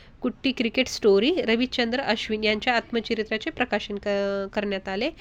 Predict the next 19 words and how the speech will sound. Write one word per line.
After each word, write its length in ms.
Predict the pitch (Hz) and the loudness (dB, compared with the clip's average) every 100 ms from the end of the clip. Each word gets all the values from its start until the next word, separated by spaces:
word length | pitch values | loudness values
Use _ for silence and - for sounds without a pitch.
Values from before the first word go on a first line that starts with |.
| - - - | -16 -18 -4
प्रभास 440 | 226 226 254 254 | 0 0 0 0
युनेर 360 | 247 240 226 190 - | 0 2 2 2 0
निधन 360 | 220 226 240 214 | -2 0 0 0
बघा, 260 | 196 226 330 - - - | -2 -2 -4 -8 -18 0
लोककलावंत 720 | 226 233 254 240 220 214 208 202 | 2 2 2 0 2 0 -2 -2
आहेत. 140 | 240 269 | -4 -2
आणि 100 | 214 | -4
जे 80 | 277 | -2
गाढवाच्या 480 | 220 208 220 220 226 | 4 4 4 0 -2
लग्नामधली 460 | 220 220 214 208 208 | -2 -4 -2 -2 0
गंगी 380 | 196 208 214 | 2 2 0
आहे 80 | 262 | -2
ना, 180 | 220 262 403 - | -2 -6 -8 -4
त्या, 200 | 226 220 233 - | 0 0 -2 -2
त्यांचं 260 | 214 208 240 | -2 0 0
निधन 240 | 202 202 | 0 0
झालेलं 360 | 190 196 185 190 | -2 -4 -6 -8
आहे 60 | 185 | -4
प्रभा. 260 | 196 190 | -4 -4